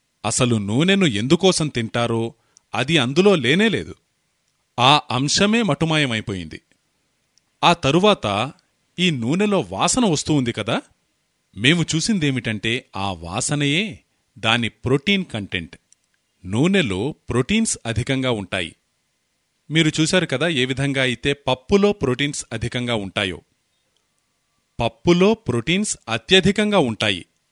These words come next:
భగవంతుడిచ్చిన ప్రకృతి సిద్ధమైన ప్రోటీన్స్. ఈ పప్పుల తరువాత రెండవ స్థానంలో ప్రోటీన్స్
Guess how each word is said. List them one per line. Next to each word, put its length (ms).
భగవంతుడిచ్చిన 960
ప్రకృతి 340
సిద్ధమైన 480
ప్రోటీన్స్. 640
ఈ 120
పప్పుల 560
తరువాత 720
రెండవ 400
స్థానంలో 580
ప్రోటీన్స్ 580